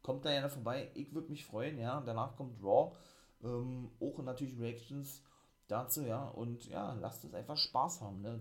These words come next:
Das wär richtig nice. Würde ich mich richtig freuen. Ja, und Dienstag und Freitag natürlich genauso, ne? N X T und Smackdown. Und wenn Pay-Per-Views kommen, egal von wem, ne?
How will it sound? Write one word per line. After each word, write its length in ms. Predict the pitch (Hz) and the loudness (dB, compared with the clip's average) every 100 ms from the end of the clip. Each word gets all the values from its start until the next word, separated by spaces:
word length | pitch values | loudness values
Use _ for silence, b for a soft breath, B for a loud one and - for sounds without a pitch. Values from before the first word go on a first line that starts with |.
| 113 | -6
Das 200 | - - | -8 -4
wär 240 | 143 120 | -2 0
richtig 540 | 143 - - 135 139 123 | -4 -6 -10 -10 -8 -6
nice. 320 | 113 90 92 | -4 -4 -6
Würde 140 | 104 | -8
ich 80 | - | -6
mich 180 | 110 113 | -8 -8
richtig 260 | 127 131 | -10 -12
freuen. 400 | - 123 113 104 - B B B B B | -8 -4 -2 -4 -8 B B B B B
Ja, 120 | 165 | 6
und 200 | 110 110 | 6 6
Dienstag 280 | 117 127 131 | 0 2 2
und 100 | - | 2
Freitag 320 | - 104 127 | 0 0 0
natürlich 340 | 113 113 123 123 | -2 -4 -4 -2
genauso, 460 | 139 139 92 76 - | 0 2 0 -4 -10
ne? 220 | - 110 131 - | -6 -6 -6 -12
N 160 | - 110 | -4 -2
X 200 | 110 - | -2 -4
T 240 | 110 110 | -4 -4
und 320 | 110 107 110 104 | -2 -2 -2 -4
Smackdown. 1500 | - 101 98 104 101 98 107 - - - 90 92 92 85 - | -6 -4 -4 -2 -4 -4 -6 -8 -6 -4 -2 -4 -4 -6 -4
Und 80 | 107 | -4
wenn 160 | 101 | -4
Pay-Per-Views 540 | 107 104 120 113 110 - | -2 0 0 0 -2 -2
kommen, 140 | 107 | -4
egal 460 | 98 95 110 113 - | -2 0 0 0 -4
von 240 | - 107 | -6 -4
wem, 260 | 101 104 107 | 0 0 -2
ne? 240 | 98 107 | -2 -4